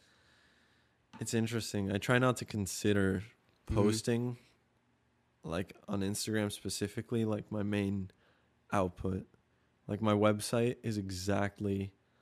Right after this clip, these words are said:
Speaker 1: what I want it to be.
Speaker 2: Mm-hmm.
Speaker 1: And it's all the pictures laid out the way that I want 'em to be. 'Cause I don't know if anybody looks at my website.
Speaker 2: I gotta take, I gotta take a look at it.
Speaker 1: I redesigned it
Speaker 2: Really?
Speaker 1: two days ago.
Speaker 2: Nice. What do you use, Squarespace?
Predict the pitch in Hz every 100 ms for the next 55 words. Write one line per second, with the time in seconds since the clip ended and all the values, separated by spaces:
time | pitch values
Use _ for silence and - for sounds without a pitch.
0 | _ _ - 104 98 98 98 98 95 73
1 | - 95 98 107 - - 113 104 101 -
2 | _ _ _ 147 101 90 - - 101 101
3 | 92 104 - 104 92 - 98 92 95 95
4 | 98 95 95 92 98 - 98 101 98 101
5 | 95 104 101 98 101 - _ - 110 170
6 | 156 95 - 98 95 95 92 95 - 92
7 | 95 92 95 92 110 127 156 - _ -
8 | 127 165 - 143 113 143 139 120 117 117
9 | - 101 101 107 _ _ _ - 104 117
10 | 113 107 110 98 95 - _ - 135 92
11 | 110 104 101 101 95 92 - 101 127 110
12 | 95 95 - - - - 123 120 131 120
13 | - 139 - 185 190